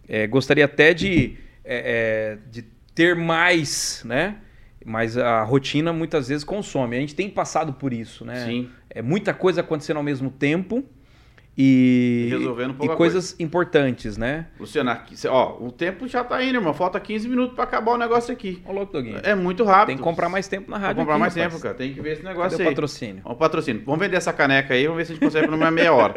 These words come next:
Speaker 2: <laughs> Ó, vamos fazer o seguinte. Vamos pensar um pouquinho. A, as questões das características do comportamento, então, você falou um pouco, a gente não se aprofundou, mas vamos pensar agora na solução, não é?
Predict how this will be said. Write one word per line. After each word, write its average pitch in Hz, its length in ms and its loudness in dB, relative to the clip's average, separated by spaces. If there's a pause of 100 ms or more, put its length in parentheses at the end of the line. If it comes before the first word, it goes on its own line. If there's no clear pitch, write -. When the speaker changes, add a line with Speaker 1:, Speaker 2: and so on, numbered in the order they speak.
(120)
Speaker 2:
<laughs> - 140 -4
Ó, 143 300 8 (420)
vamos 180 160 -10
fazer 214 200 0 (100)
o 226 80 -4
seguinte. 160 560 2 (500)
Vamos 220 160 2
pensar 208 300 2
um 190 40 -2
pouquinho. 139 500 -2
A, 147 240 0
as 175 100 -4
questões 190 320 -4
das 165 220 -2
características 143 920 -2
do 120 80 -10
comportamento, 127 760 -4
então, 147 320 -6
você 196 240 -8
falou 123 280 -4
um 127 80 -4
pouco, 151 300 -6
a 139 60 -4
gente 131 100 -10
não 123 60 -4
se 123 80 -6
aprofundou, 127 600 -4 (160)
mas 175 140 -6
vamos 247 160 -2
pensar 196 340 -2
agora 180 220 0
na 185 140 -4
solução, 180 680 -2
não 113 120 -2
é? 180 180 -2